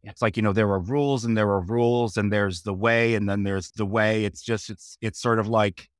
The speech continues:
how strictly do you adhere to the quote unquote rules before it starts to defeat the spirit of the rules? Like, you know what I mean? It, it's, it's like, at what point is it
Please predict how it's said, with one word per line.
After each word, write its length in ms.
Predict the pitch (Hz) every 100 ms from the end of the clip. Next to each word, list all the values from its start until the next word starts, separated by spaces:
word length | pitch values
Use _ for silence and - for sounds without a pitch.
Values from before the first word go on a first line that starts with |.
| -
how 260 | - 156
strictly 680 | 151 - - 143 - 139 123
do 140 | 110
you 240 | 110 113 113
adhere 440 | 95 - 117 113
to 360 | 113 - 110 101
the 160 | 101
quote 260 | 92 117 107
unquote 420 | 104 - 101 98
rules 880 | 95 104 113 104 98 90 87 - - _
before 380 | 95 - 107 98
it 140 | 95
starts 560 | - 110 98 92 - -
to 500 | - 98 92 90 87 - _
defeat 420 | 98 - 123 113 -
the 500 | 101 101 90 87 80 - _ _
spirit 600 | - - 117 107 95 90
of 120 | 85
the 80 | 87
rules? 340 | 92 82 80
Like, 100 | 90
you 60 | 107
know 80 | 110
what 100 | 107
I 40 |
mean? 260 | 110 113 113
It, 80 | - _ _
it's, 300 | 98 101 - _ _
it's 200 | - 95
like, 120 | 113
at 100 | 107
what 220 | 95 123 -
point 240 | 120 107
is 160 | 98 107
it 180 | 101